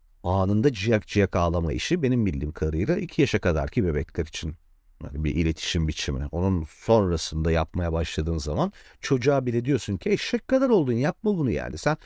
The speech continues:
eşek kadar insan halinle nasıl yapıyorsun bunu utanmadan?"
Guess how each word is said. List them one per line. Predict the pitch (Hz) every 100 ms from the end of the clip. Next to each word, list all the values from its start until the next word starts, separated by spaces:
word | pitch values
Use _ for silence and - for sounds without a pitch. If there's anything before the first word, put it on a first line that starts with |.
| - -
eşek | 107 - 185
kadar | - 180 139
insan | 113 110 - 220
halinle | 180 123 104 90
nasıl | 82 -
yapıyorsun | 80 - 78 85 78
bunu | 78 - _
utanmadan?" | 98 - 85 80 71